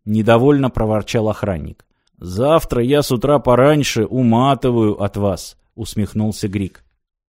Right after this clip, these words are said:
И, не дожидаясь ответа, по-нахальному отодвинув охранника плечом, направился к двери. «Эй!» окликнул его охранник, когда Григ уже открыл дверь. Сталкер медленно, с неохотой, вроде как обернулся. «Что у тебя в свертке?»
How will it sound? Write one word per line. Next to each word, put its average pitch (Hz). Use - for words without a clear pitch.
И, 190
не 165
дожидаясь 127
ответа, 160
по-нахальному 127
отодвинув 117
охранника 107
плечом, 143
направился 113
к 92
двери. 87
«Эй!» 147
окликнул 113
его 110
охранник, 151
когда 107
Григ 117
уже 107
открыл 110
дверь. 95
Сталкер 120
медленно, 135
с -
неохотой, 120
вроде 110
как -
обернулся. 107
«Что 214
у 196
тебя 208
в 131
свертке?» 180